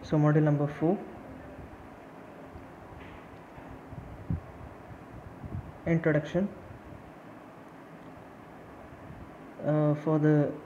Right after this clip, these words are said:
acid rain, what we can say is, the more appropriate word for acid rain is basically acid depletion. So first reported acid rain was on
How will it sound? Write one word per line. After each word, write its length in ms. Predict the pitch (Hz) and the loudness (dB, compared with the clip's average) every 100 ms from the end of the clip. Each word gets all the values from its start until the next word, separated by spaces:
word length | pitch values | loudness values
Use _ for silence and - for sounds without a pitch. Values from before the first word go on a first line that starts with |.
| - | -4
acid 380 | 143 156 175 151 | -2 4 6 10
rain, 360 | 160 151 127 - - | 10 10 6 -2 -4
what 260 | - 139 151 | 2 4 4
we 80 | |
can 260 | 147 147 139 | 6 4 4
say 160 | - 139 | 2 4
is, 180 | 143 190 - - - - - - - - | 4 4 0 -10 -12 -12 -12 -12 -10 -2
the 100 | 135 | 2
more 280 | 147 180 190 | 6 6 6
appropriate 580 | - 165 151 147 143 139 135 | 6 4 4 4 4 2 0
word 260 | 135 135 - - - - - - | 0 0 -4 -12 -14 -16 -14 -8
for 160 | 143 135 | -4 0
acid 380 | 131 131 147 135 | 0 4 4 6
rain 260 | 135 135 127 | 4 6 4
is 100 | 131 | 2
basically 540 | - 131 135 139 139 190 - - - - - - - - - - - - | 4 4 6 8 8 6 2 -10 -14 -14 -14 -12 -12 -12 -14 -14 -10 -2
acid 320 | 127 - 135 | -2 2 2
depletion. 480 | 139 - 147 - 110 - - - - - - - - - - - | 2 4 4 4 -4 -8 -14 -14 -14 -14 -14 -16 -16 -16 -16 -6
So 100 | 139 - | -4 4
first 300 | 165 175 - | 4 4 2
reported 600 | 165 165 156 160 160 156 - - - | 4 6 6 8 6 4 -4 -6 -2
acid 380 | 139 - 160 147 | -2 2 2 6
rain 260 | 147 151 | 6 8
was 200 | 143 139 | 6 6
on 200 | 143 185 | 6 4